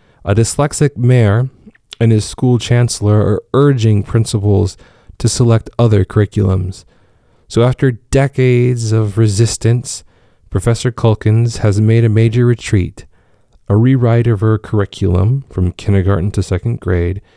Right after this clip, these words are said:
includes for the first time daily structured phonics lessons to be used with the whole class. There are special books and assessments to track students' progress with decoding letters.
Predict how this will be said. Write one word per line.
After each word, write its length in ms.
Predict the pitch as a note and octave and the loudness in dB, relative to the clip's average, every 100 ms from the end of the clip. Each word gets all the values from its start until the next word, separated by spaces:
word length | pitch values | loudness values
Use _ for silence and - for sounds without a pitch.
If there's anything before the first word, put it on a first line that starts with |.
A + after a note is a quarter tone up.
| _ _ _ | _ _ _
includes 460 | - A#2 - B2+ A#2+ | -2 -2 0 0 0
for 120 | - | 0
the 120 | A2+ | 0
first 480 | A2+ - D3 D3+ - | -2 -2 -2 -2 -10
time 460 | - B2 G2+ F#2+ F#2+ | -2 0 2 0 0
daily 320 | A2+ A#2+ C3 | 0 0 -2
structured 500 | - - A2+ - G#2 | -8 -6 -6 -4 -6
phonics 560 | - G#2+ G2+ F2+ - - | -4 -2 -2 -4 -8 -10
lessons 600 | E2+ - - - - - _ _ _ _ _ | -10 -8 -10 -10 -14 -20 _ _ _ _ _
to 80 | - | 0
be 100 | G#2 | 2
used 640 | G2 G#2+ G#2+ B2 C#3 - - _ _ _ _ | 4 4 4 0 -2 -8 -20 _ _ _ _
with 100 | G2 | -4
the 140 | - G2+ | -2 -2
whole 340 | - D3+ D3 | 0 0 0
class. 800 | - - G#2+ F#2+ - - - - _ _ _ _ _ - | -2 -4 -2 -4 -8 -18 -20 -20 _ _ _ _ _ -6
There 180 | G2+ G2+ | 0 0
are 40 | G2 | 0
special 440 | - A#2+ B2+ C#3 | -4 -4 -2 -2
books 440 | B2+ A2 - - | 0 -2 -2 -8
and 160 | - G#2 | -2 -2
assessments 800 | G2 - B2+ - - G2+ F#2 - | -2 -2 -4 -4 -2 0 0 -6
to 120 | - | -10
track 400 | F2+ - G#2 G#2 | -10 -6 -4 -4
students' 380 | - - F#2+ G2 | -8 -4 -4 -4
progress 640 | - A#2+ A#2 B2 A#2+ - _ _ _ _ _ _ _ _ _ _ _ | -4 -4 -2 -2 -4 -8 _ _ _ _ _ _ _ _ _ _ _
with 320 | G2+ G2 - | -2 -2 -4
decoding 460 | - F#2 - F#2 F2+ | -6 -4 -2 0 0
letters. 460 | F#2 F#2 F2+ - | -2 -2 -6 -10